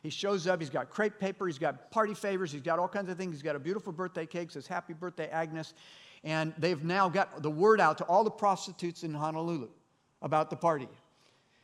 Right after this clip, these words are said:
So at three fifteen, all of the prostitutes in, in Honolulu, they're all in there, and they're just waiting for Agnes and the other lady to show up.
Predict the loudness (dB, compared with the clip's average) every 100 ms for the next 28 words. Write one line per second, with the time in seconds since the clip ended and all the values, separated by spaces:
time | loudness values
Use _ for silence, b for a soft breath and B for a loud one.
0 | b 0 4 4 4 2 4 2 2 2
1 | 2 4 10 12 12 10 6 6 4 4
2 | 0 -2 -4 -4 -6 -6 -4 -2 0 0
3 | 0 0 0 0 2 4 6 6 4 0
4 | 0 -2 -4 B B B B 2 4 4
5 | 2 -2 0 2 4 4 2 0 -2 2
6 | 6 6 4 -4 -6 -4 -2 0 0 0
7 | 0 -2 -4 -8 -8 -4 -2 2 2 0